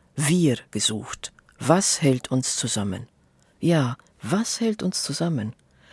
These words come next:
Für mich ist es diese Doppelheit von Verwandtschaft und Einmaligkeit. Ich werde nie aufhören, darüber zu staunen.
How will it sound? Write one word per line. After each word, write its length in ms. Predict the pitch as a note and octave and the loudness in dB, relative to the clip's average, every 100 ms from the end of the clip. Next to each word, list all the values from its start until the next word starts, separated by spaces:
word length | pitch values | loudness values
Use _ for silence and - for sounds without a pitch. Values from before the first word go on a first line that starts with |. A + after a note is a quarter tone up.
| - - - | -20 -20 -18
Für 160 | - D3+ | 2 6
mich 200 | G3+ G3+ | 6 4
ist 180 | F#3+ - | 0 -2
es 160 | C#3+ | -2
diese 320 | - E3 D#3 | -2 0 0
Doppelheit 640 | D3+ G#3+ G#3+ A#2+ A#2+ G2+ - | 2 0 2 -2 0 -4 -4
von 240 | - A#2 | -2 -2
Verwandtschaft 960 | - G#2+ G#2+ C3+ F#3 - A3+ - - - _ - | -2 -4 0 0 2 0 0 -4 -12 -18 _ -4
und 180 | E3+ - | -2 2
Einmaligkeit. 880 | B2 A2 G2 G2 - G#2 G#2 - - - - - - | 2 0 -2 -6 -8 -8 -10 -12 -20 -20 -16 -16 -12
Ich 240 | - - C3 | -6 -2 0
werde 240 | C3+ C3 | 0 2
nie 420 | C3+ D3+ F3 E3+ - | 4 4 4 2 2
aufhören, 600 | C#3+ C#3 - B2+ A#2+ A#2+ | 0 0 -2 -2 -2 -2
darüber 440 | B2+ B2+ A2+ G#2 - | 0 0 0 -2 -4
zu 140 | - | 0
staunen. 640 | - - G#2+ F#2+ F2+ G#1 | 2 2 -2 -2 -4 -8